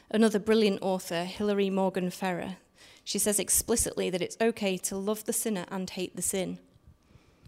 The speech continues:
She says, "There's a huge lie that is currently permeating every area of our society, and that is, a person and his or idea, his or her ideas cannot be separated, that you have to love both the person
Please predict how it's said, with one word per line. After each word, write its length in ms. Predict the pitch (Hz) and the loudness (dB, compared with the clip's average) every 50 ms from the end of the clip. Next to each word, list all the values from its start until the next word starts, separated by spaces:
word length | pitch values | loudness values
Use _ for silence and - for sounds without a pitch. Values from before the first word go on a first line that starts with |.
| - _ _ _ _ _ _ - | -20 _ _ _ _ _ _ -10
She 160 | - - 220 | -4 0 2
says, 360 | - - 220 196 185 170 - | 4 4 4 4 4 2 2
"There's 180 | - 202 190 - | 2 2 0 0
a 60 | 196 | 0
huge 500 | - - - 247 254 277 269 262 - - | -2 -2 0 4 4 4 4 2 2 2
lie 280 | 240 240 233 196 185 | 4 4 4 4 2
that 140 | 180 196 - | 0 0 -2
is 120 | 196 202 - | -2 -2 -2
currently 360 | - - 214 220 - 196 202 | -2 -2 0 0 0 0 -2
permeating 720 | 196 - 214 220 214 202 190 185 180 - - 196 190 - - | 0 0 0 2 2 2 2 0 0 0 -2 -2 -2 0 0
every 260 | 226 226 226 254 233 | 0 2 2 2 2
area 400 | - 233 226 214 202 185 185 185 | 4 4 4 4 2 2 2 0
of 80 | 180 180 | 0 0
our 140 | 185 190 190 | -2 -2 0
society, 760 | - - 196 - - 196 196 190 190 - - 175 170 175 - - - - - - - - - - | 0 0 0 0 0 0 -2 -2 -2 -4 -4 -4 -6 -8 -12 -18 -20 -20 -20 -20 -20 -20 -12 -4
and 160 | - 202 214 | -2 0 0
that 220 | 226 226 - - 202 | 0 0 -2 -2 -2
is, 300 | 185 170 165 - - - _ - | -2 0 0 0 -2 -2 _ -10
a 60 | - 208 | -12 -12
person 560 | - - 247 247 247 247 - - 175 175 180 - | -4 -2 0 0 2 0 0 -2 -2 -4 -6 -6
and 160 | 208 196 196 | -6 -4 -2
his 180 | 202 220 208 220 | -2 0 0 0
or 80 | 226 226 233 | 0 0 0
idea, 400 | 226 226 226 202 196 175 180 - - - - 233 - | 0 0 0 -2 -2 -4 -6 -8 -10 -16 -20 -16 -8
his 240 | - 208 233 226 247 | -2 -2 2 2 2
or 120 | 254 247 | 2 2
her 200 | 220 208 196 196 | 2 2 0 0
ideas 560 | - 208 208 208 208 208 180 170 175 180 - - - - - - - | 0 -2 -2 -2 0 0 0 0 0 0 -2 -4 -8 -12 -18 -16 -12
cannot 320 | - - 208 202 190 - - | -4 -2 0 0 0 0 -2
be 40 | |
separated, 840 | 185 - - 196 - - 190 170 165 165 - - - - 196 - - - _ _ _ _ _ _ _ - _ _ _ _ | -4 -4 -4 -4 -4 -4 -4 -4 -4 -6 -8 -10 -10 -10 -10 -10 -12 -12 _ _ _ _ _ _ _ -20 _ _ _ _
that 120 | - 214 | 0 2
you 60 | - 220 | 2 2
have 200 | 214 208 - - | 2 0 -2 -2
to 80 | 202 196 | 0 2
love 280 | 202 214 208 208 - | 2 2 0 0 0
both 240 | - 220 240 233 - | 2 2 2 2 0
the 40 | - | -4
person 560 | - - 240 214 202 202 - - 175 170 180 | -2 0 0 0 2 0 0 -2 -2 -6 -8